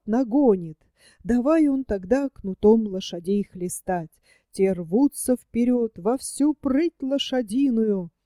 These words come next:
Примчался Янка к берегу, высадил королевну из кареты, потом открыл потихоньку золотую табакерку и велел своему помощнику снести мост.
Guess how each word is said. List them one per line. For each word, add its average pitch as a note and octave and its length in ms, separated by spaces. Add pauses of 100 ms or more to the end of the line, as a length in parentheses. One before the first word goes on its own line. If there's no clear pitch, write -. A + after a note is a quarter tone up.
(240)
Примчался A3+ 800
Янка F#3+ 480
к F3+ 80
берегу, F3 560 (380)
высадил A3 760
королевну A3+ 640
из A3+ 160
кареты, B3 500
потом B3 400
открыл D#4+ 440
потихоньку A3+ 720
золотую G#3+ 480
табакерку G3+ 760 (380)
и F4 160
велел C4+ 380
своему A#3 480
помощнику D4+ 960
снести - 760
мост. F3+ 380